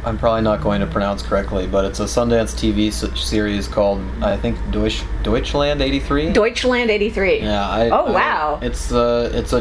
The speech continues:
Speaker 1: German, it's a German language series on Sundance T V, so I don't think anyone will ever watch it other than,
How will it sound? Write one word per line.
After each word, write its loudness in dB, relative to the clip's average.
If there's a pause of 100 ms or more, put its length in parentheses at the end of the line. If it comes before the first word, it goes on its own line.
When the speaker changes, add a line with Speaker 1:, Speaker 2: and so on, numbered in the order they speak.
Speaker 1:
German, 2 (520)
it's -2
a 2
German 2
language 0
series 0
on 2
Sundance 2
T 0
V, 2
so 2
I 0
don't 0
think 0
anyone 0
will 0
ever 0
watch 2
it -2
other 0
than, 0